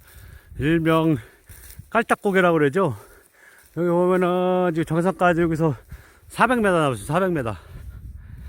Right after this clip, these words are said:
사백 미터인데 여기 보면은 이렇게 계단, 나무 계단으로 이렇게 만들어 놨습니다.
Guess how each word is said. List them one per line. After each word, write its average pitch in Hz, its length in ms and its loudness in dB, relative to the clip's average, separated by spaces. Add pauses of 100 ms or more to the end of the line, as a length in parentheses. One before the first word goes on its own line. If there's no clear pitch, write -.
(1040)
사백 185 260 -2
미터인데 165 500 2 (480)
여기 175 480 2
보면은 170 400 0
이렇게 143 200 -4
계단, 156 500 0 (720)
나무 165 240 4
계단으로 160 720 0 (840)
이렇게 156 600 0
만들어 139 300 -4
놨습니다. 107 440 -10